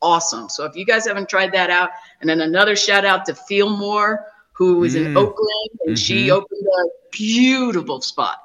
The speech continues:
Speaker 1: I mean, these spots are beautiful now. And then again, a shout out to Mother, because Mother's, you walk into Mother's and you can be surrounded by so many good people, just like all these other places.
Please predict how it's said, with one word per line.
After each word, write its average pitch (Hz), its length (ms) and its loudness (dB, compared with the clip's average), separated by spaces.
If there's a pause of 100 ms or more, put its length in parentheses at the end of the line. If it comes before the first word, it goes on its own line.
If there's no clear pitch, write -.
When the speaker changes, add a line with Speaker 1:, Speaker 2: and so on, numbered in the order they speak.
(140)
Speaker 1:
I 185 60 -2
mean, 202 140 -2
these 285 200 0
spots 165 340 2
are 156 160 -12
beautiful 214 400 -4
now. 139 260 -4 (400)
And 196 120 0
then 214 160 2
again, 214 400 2
a 202 40 -4
shout 202 280 2
out 202 160 0
to 214 80 -6
Mother, 208 420 2 (280)
because 185 320 -2
Mother's, 208 840 2 (320)
you 208 120 -4
walk 240 240 4
into 226 180 -2
Mother's 214 560 2
and 180 260 -2
you 226 100 -8
can 196 200 -4
be 180 520 -6 (540)
surrounded 196 680 2
by 170 120 2
so 226 260 0
many 196 200 0
good 185 280 -2
people, 170 520 0
just 180 220 -4
like 175 160 0
all 170 140 0
these 160 180 -4
other 220 180 -2
places. 135 540 -8